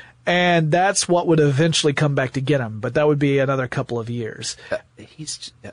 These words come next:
Speaker 2: I'm fascinated by this guy. He's just, he's, uh,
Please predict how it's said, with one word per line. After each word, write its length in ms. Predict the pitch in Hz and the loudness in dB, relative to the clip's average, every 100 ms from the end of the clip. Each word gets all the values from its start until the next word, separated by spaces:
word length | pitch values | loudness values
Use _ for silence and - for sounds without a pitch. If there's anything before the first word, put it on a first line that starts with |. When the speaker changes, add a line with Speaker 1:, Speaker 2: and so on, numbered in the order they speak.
| - - | -16 -12
Speaker 2:
I'm 140 | 107 | -12
fascinated 680 | - 92 82 - - - - | -8 -6 -6 -8 -14 -16 -14
by 120 | - | -12
this 220 | 71 - - | -12 -14 -14
guy. 320 | 76 85 90 - | -12 -12 -14 -12
He's 240 | 92 92 - | -10 -8 -8
just, 320 | - 98 - _ _ _ _ _ _ - | -8 -8 -10 _ _ _ _ _ _ -14
he's, 360 | 101 101 92 | -10 -8 -6
uh, 440 | 104 90 85 82 | -4 -4 -4 -6